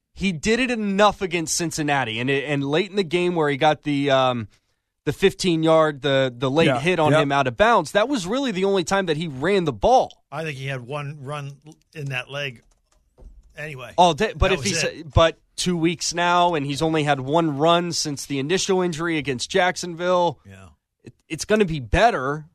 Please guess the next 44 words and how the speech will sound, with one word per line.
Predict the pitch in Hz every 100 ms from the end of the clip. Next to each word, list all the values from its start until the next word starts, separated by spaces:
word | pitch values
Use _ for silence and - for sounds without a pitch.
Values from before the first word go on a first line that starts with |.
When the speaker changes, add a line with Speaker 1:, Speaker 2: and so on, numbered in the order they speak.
| _ -
Speaker 1:
but | 151 151 - _ _ _ _ _ _ _ _ _ _ _ _ _
you, | 143 147 131
you | - 139
said | 135 233 220
it, | 107
Craig. | 113 98 92
It's | 107
a, | 127 117 117
it's | 123 131
a | 120 110 -
ankle | 165 202 185
sprain. | - - 127 117 123 147 - _ _ _ _ - 123
One | 143 190 190
wrong | 190 185 185
move | 196 175
on | 175 165
that | 156
ankle, | 170 240 160 135 127 127 104
Speaker 3:
Yeah. | 82 - _
Speaker 1:
and | 147
he's | 151 190
hobbling | - 196 196 147 127
the |
rest | 110 107 -
of | 110
the |
game. | 101 104 85 _ -
Speaker 3:
Yep. | 123 - _ _ _ _ _ _ _ _ _ _ _
Speaker 2:
It's | - 147
gonna |
be | 135
a |
great | 113 135 127
chess | 135 123 127
match | 120 104 -
to |
see | 113 127 117
what | 113
happens. | 110 117 - 113 113
I, | 113
I, | 127 104 135
I |
do | 127 131
think, | - 127 120